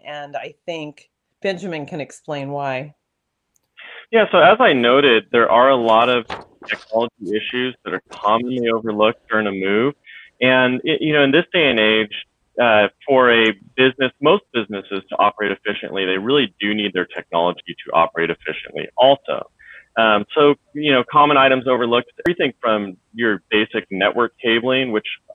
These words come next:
Speaker 2: commonly is not included in a tenant improvement. And a lot of people don't know that. Uh, most landlords do not include network cabling. They expect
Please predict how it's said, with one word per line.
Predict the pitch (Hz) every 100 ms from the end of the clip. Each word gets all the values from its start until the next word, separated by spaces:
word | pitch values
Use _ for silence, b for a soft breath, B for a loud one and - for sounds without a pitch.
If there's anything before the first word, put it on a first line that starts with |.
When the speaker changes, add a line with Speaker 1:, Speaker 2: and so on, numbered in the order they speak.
| _ _ -
Speaker 2:
commonly | 143 220 269 196 127
is | 101 101
not | 101 107 151 - 117
included | 110 _ 127 139 117
in | 104
a | 92 -
tenant | 110 107
improvement. | 90 - 98 107 113
And | 98
a |
lot | 104
of | 127
people | 127 117
don't | 95 71
know | 87 85
that. | 107 127 135 _ b b
Uh, | 101 101
most | 117 131 107
landlords | 110 110 104 95 -
do |
not | 90 90 92 95
include | _ 98 98 95
network | 87 98 92 -
cabling. | 98 104 104 92
They |
expect | 80 _ -